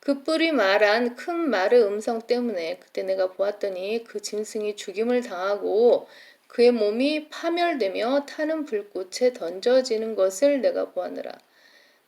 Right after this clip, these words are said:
그 짐승들의 나머지에 관해서도 마찬가지로 그들이, 그들의 권세는 빼앗겼으나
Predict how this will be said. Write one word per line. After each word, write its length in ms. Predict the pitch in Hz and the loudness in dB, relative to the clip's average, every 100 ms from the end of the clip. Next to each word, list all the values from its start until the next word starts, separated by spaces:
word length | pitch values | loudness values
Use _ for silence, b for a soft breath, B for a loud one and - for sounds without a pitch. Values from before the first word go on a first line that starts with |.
| - | 0
그 180 | 285 | 0
짐승들의 880 | 285 277 262 269 - 320 320 311 302 | 2 2 2 2 0 -2 0 4 6
나머지에 640 | 240 185 220 247 240 233 233 | 6 4 2 0 4 2 2
관해서도 800 | 202 202 233 240 214 196 190 190 | -2 -4 -2 -4 -2 0 0 2
마찬가지로 960 | 170 185 - 262 247 233 190 175 175 | 0 -2 -4 0 2 2 0 -2 -4
그들이, 520 | - 202 190 185 214 | -8 -4 -2 0 -2
그들의 1000 | - 220 214 220 220 214 214 214 208 226 208 | -2 4 6 6 6 6 4 4 4 4 2
권세는 640 | 175 185 185 190 214 208 | 0 -2 -2 -2 -4 0
빼앗겼으나 1160 | 269 277 277 - 269 277 - 214 180 202 196 | 2 2 -2 0 2 2 0 -4 -2 -2 -2